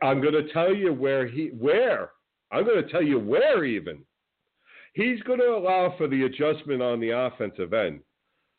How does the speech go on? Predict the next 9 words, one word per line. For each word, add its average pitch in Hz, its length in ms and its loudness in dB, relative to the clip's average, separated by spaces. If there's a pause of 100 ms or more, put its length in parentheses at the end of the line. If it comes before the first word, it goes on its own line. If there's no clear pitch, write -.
(320)
Okay? 98 520 -2 (920)
Khan 156 280 2
wants 156 320 2
to 113 100 -8 (140)
see, 127 480 -2 (520)
he 143 160 0
wants 175 360 0
to 110 80 -6 (180)
see 135 340 2